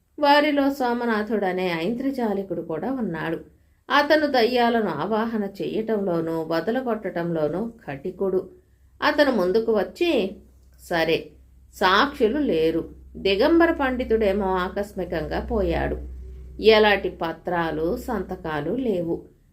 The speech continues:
అందుచేత సమస్య చాలా గడ్డుగా తయారయ్యింది. దీన్ని పరిష్కరించటానికి దిగంబర పండితుడి ఆత్మను ఆవాహన చేసి సాక్ష్యం చెప్పిస్తాను, అందుకు అభ్యంతరం ఏమన్నా ఉంటుందా?"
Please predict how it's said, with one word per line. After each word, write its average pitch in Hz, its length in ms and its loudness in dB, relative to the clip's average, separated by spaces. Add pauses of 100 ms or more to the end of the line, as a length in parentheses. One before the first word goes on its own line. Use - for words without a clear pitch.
(100)
అందుచేత 285 580 2
సమస్య 262 520 -2
చాలా 214 340 -2
గడ్డుగా 190 600 -2
తయారయ్యింది. 180 960 0 (460)
దీన్ని 240 360 4
పరిష్కరించటానికి 302 1120 2
దిగంబర 294 460 0
పండితుడి 247 560 0
ఆత్మను 226 480 0
ఆవాహన 208 520 0
చేసి 214 420 -2
సాక్ష్యం 208 520 -4
చెప్పిస్తాను, 190 800 -4 (520)
అందుకు 311 320 2
అభ్యంతరం 247 600 0
ఏమన్నా 202 340 0
ఉంటుందా?" 226 640 -2